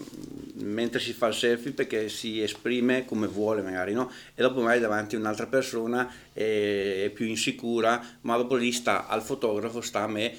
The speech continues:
farle sentire a proprio agio e far sì che non stai lavorando, ma ti stai divertendo.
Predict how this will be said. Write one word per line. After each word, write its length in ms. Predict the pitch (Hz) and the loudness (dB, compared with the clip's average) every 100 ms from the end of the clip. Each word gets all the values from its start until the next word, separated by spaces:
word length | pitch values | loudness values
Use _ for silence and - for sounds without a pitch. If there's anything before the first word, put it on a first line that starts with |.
| - | -10
farle 240 | - 101 101 | -2 0 0
sentire 360 | 131 98 101 | -4 -2 -2
a 20 | 90 | -2
proprio 320 | 95 110 92 | -4 -2 -2
agio 460 | 92 98 120 - - _ _ | -2 -2 -2 -4 -20 _ _
e 140 | - 107 | -6 -4
far 180 | - 104 | -2 -2
sì 200 | 127 123 | -2 0
che 360 | 120 98 - - _ _ _ _ _ _ | 2 0 -2 -18 _ _ _ _ _ _
non 140 | - 104 | -6 0
stai 200 | 117 117 | 2 4
lavorando, 520 | 113 117 107 113 123 | 4 2 2 2 0
ma 120 | 113 | 0
ti 100 | 113 | -2
stai 180 | 104 101 | -2 -2
divertendo. 680 | 104 92 - 101 98 85 | -2 -4 -4 -4 -4 -6